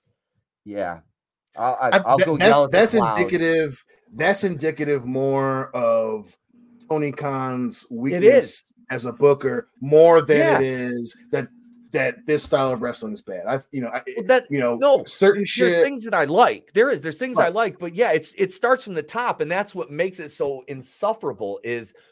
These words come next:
Speaker 1: the way that the company is. It's like, dude, I see all the tools in the toolbox to make a successful company that could be viable competition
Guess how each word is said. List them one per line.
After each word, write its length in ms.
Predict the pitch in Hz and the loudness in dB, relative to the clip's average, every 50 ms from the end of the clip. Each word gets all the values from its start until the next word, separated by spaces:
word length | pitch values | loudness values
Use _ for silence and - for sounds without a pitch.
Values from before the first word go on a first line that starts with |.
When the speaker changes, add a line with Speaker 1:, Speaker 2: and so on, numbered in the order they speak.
| _ _ | _ _
Speaker 1:
the 100 | - 160 | -4 -4
way 340 | 147 139 147 165 175 185 190 | -2 2 2 2 2 2 0
that 220 | 170 147 147 143 | -4 -6 -6 -6
the 80 | - 135 | -8 -10
company 500 | - - - 180 196 190 196 160 151 139 | -8 -8 -8 -8 -6 -6 -8 -8 -6 -6
is. 160 | 135 135 127 | -6 -6 -6
It's 140 | 147 139 - | -12 -10 -8
like, 200 | 160 143 127 - _ _ _ _ | -6 -6 -6 -8 _ _ _ _
dude, 180 | - 240 220 180 151 147 | -6 -4 -4 -4 -2 -2
I 140 | 180 214 | 0 0
see 340 | 202 - - - 208 202 185 - | 0 -2 -6 -6 -6 -6 -4 -2
all 200 | 143 156 175 180 | 0 2 2 2
the 100 | 170 156 | 0 -2
tools 340 | - - 180 170 175 156 | -4 -4 -2 -2 -2 -4
in 60 | 143 139 | -4 -6
the 60 | 127 | -6
toolbox 640 | 127 - 151 156 160 156 165 170 175 185 185 - - _ _ _ _ _ - | -4 -4 -2 -2 -2 0 0 0 -2 -2 -4 -10 -18 _ _ _ _ _ -6
to 100 | 165 151 | -4 0
make 240 | 160 160 160 160 | 2 2 2 2
a 40 | 160 | -2
successful 680 | 139 - 156 139 - - - 156 151 143 - - 139 | -4 -4 -4 -6 -4 -4 -2 -2 -2 -2 -6 -8 -10
company 520 | 135 - - 127 123 120 160 156 160 170 170 _ _ _ _ | -8 -6 -8 -8 -6 -8 -10 -10 -10 -12 -16 _ _ _ _
that 160 | 147 156 156 | -6 -6 -4
could 160 | 156 - 170 147 | -4 -6 -6 -6
be 140 | 156 165 | -6 -8
viable 420 | 147 131 139 139 147 151 135 139 131 | -6 -2 0 0 0 0 -2 -4 -6
competition 840 | - - 139 143 139 139 127 127 - 127 127 120 - 156 156 165 170 | -6 -8 -8 -8 -6 -8 -10 -6 -6 -6 -6 -6 -8 -10 -10 -12 -14